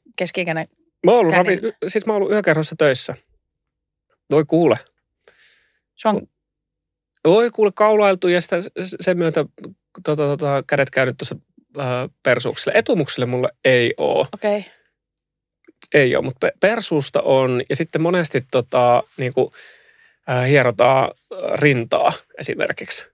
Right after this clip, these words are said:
Speaker 1: Mä oon tosi pahoillani.
Speaker 2: Joo. Mut tiedätkö, pitkään mä ajattelin, että tää vaan kuuluu tähän.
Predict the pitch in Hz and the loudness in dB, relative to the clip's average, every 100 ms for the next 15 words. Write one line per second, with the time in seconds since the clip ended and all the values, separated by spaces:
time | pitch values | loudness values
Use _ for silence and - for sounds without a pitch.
0 | _ _ _ _ _ _ 330 240 196 180 | _ _ _ _ _ _ -6 -2 -2 -2
1 | 175 190 175 - 208 - _ _ - 247 | -4 -4 -4 -6 -8 -12 _ _ -6 -4
2 | 233 - _ _ _ _ _ - 185 214 | -4 -8 _ _ _ _ _ -6 0 2
3 | 240 208 269 - 165 170 185 175 - 127 | 0 0 -2 -2 0 2 0 0 -2 0
4 | 147 147 143 156 139 135 - - - 202 | 2 2 2 2 2 0 -4 -4 -6 -8